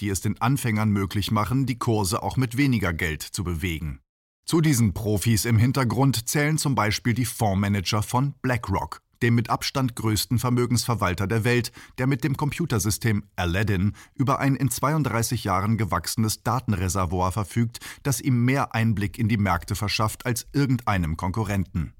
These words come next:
Niemand sollte glauben, dass BlackRock und Co. diesem Treiben hilflos ausgeliefert sind oder ihm auf Dauer tatenlos zusehen werden, ohne daraus Profit zu schlagen. Vermutlich werden sie noch eine Weile warten, bis noch mehr junge Menschen sich im Geldrausch noch höher verschulden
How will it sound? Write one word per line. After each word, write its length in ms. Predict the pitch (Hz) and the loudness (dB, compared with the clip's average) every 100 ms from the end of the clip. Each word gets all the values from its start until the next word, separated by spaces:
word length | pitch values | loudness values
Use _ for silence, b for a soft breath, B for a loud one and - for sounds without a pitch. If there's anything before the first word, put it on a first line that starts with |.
| - _ _ _ - | -20 _ _ _ 0
Niemand 360 | 143 127 107 | 4 4 4
sollte 300 | 98 101 110 | 2 0 0
glauben, 400 | 98 107 110 117 | 2 2 4 4
dass 200 | 110 - | 4 0
BlackRock 560 | - 98 98 104 101 - | -2 -2 0 0 0 0
und 200 | 120 - | -2 0
Co. 240 | 151 143 | 2 2
diesem 420 | 101 127 123 110 | 2 0 0 0
Treiben 380 | - 107 110 107 | -2 -2 0 2
hilflos 440 | 107 120 117 131 90 | 2 2 2 -2 0
ausgeliefert 640 | 135 - 123 117 120 107 | -2 0 2 2 0 0
sind 220 | 120 107 | 2 2
oder 280 | - 90 87 | 0 -4 -2
ihm 120 | 107 | -2
auf 180 | 92 90 | -2 -2
Dauer 380 | 110 98 98 95 | 0 2 2 0
tatenlos 640 | 110 95 98 104 104 - | 0 0 2 0 0 -2
zusehen 480 | - 131 110 104 98 | -2 0 2 0 0
werden, 320 | 101 110 113 B B | 0 2 0 B B
ohne 260 | 139 143 | 0 0
daraus 380 | 131 113 90 90 | 2 0 0 -2
Profit 400 | - 85 - 127 | -4 -8 -6 -6
zu 100 | - | -4
schlagen. 500 | 87 87 76 76 65 - _ _ _ _ | -4 -2 -2 -4 -10 -14 _ _ _ _
Vermutlich 460 | - 143 170 160 113 | 2 4 4 2 0
werden 240 | 110 110 | 2 2
sie 100 | 107 | 2
noch 140 | 120 107 | 2 2
eine 240 | 123 120 | 2 2
Weile 300 | 117 131 123 | 2 2 2
warten, 400 | 101 90 - 110 | 2 2 2 2
bis 180 | 107 - | 2 2
noch 180 | 113 - | 0 0
mehr 220 | 123 120 | 2 2
junge 240 | 98 98 | 2 0
Menschen 400 | 95 95 95 113 | 0 0 0 0
sich 220 | 98 110 - | 0 0 0
im 180 | 135 | -2
Geldrausch 640 | 120 92 95 95 95 101 - | 0 0 0 0 0 0 0
noch 240 | 135 90 | 0 0
höher 240 | 104 98 85 | 0 0 0
verschulden 640 | 101 90 110 113 123 117 | -2 -2 0 0 0 -2